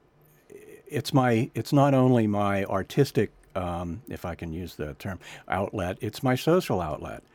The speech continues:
Um, if I think about, well, if I, if I, um, if I were to, um,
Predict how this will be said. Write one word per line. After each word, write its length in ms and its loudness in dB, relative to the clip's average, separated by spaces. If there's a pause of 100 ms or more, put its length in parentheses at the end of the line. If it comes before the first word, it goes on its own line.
(340)
Um, 400 -2
if 160 -6
I 100 2
think 220 2
about, 300 2
well, 260 2
if 120 -4
I, 140 2 (100)
if 160 -6
I, 240 2 (560)
um, 500 -2 (560)
if 160 -4
I 80 4
were 240 2
to, 480 -2
um, 540 -6